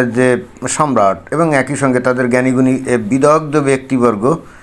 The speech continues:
ব্যস্ত ছিল রাজনৈতিক আলাপ আলোচনা নিয়ে এবং একই সঙ্গে দার্শনিক তত্ত্ব নিয়ে আলাপ আলোচনা নিয়ে। তারা চিন্তা করেছিল যে রোমের যে বিশাল সেনাবাহিনী আছে,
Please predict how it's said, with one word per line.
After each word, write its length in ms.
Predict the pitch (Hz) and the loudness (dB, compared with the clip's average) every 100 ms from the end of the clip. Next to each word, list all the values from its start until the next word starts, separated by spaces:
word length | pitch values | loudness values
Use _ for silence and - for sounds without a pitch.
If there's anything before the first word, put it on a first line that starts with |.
| - - - | -20 -18 -8
ব্যস্ত 500 | 107 131 139 - 151 | 0 2 0 0 0
ছিল 320 | 165 170 165 | 2 4 4
রাজনৈতিক 760 | 147 139 139 147 143 143 139 | 4 2 0 -2 -2 -2 0
আলাপ 220 | 139 139 131 | 0 2 2
আলোচনা 420 | 139 131 143 139 | 2 0 0 0
নিয়ে 260 | 139 143 - | 0 -4 -6
এবং 260 | 123 143 139 | -2 2 2
একই 200 | 127 135 | 0 -2
সঙ্গে 400 | 127 135 131 123 - - | -2 0 2 0 -4 -8
দার্শনিক 640 | 123 131 135 - 170 160 - | 0 0 0 -2 -4 -4 -2
তত্ত্ব 300 | 139 139 139 | -4 -2 -2
নিয়ে 220 | 127 127 | 2 2
আলাপ 220 | 113 107 | 2 2
আলোচনা 420 | 107 98 92 101 | 0 -2 -4 -6
নিয়ে। 220 | 92 87 85 87 - - - - _ _ _ - | -4 -6 -8 -14 -20 -20 -20 -20 _ _ _ -6
তারা 160 | 104 127 | -2 0
চিন্তা 280 | 165 165 | 2 2
করেছিল 540 | 160 170 143 170 165 151 | 2 2 2 2 4 2
যে 140 | 139 | 2
রোমের 340 | 151 151 156 143 | 2 2 0 0
যে 80 | |
বিশাল 680 | 147 135 139 151 151 151 156 | -2 -2 0 4 4 4 2
সেনাবাহিনী 580 | - 143 139 127 139 135 | -2 -2 2 2 2 2
আছে, 360 | 113 - 156 | 0 -2 -4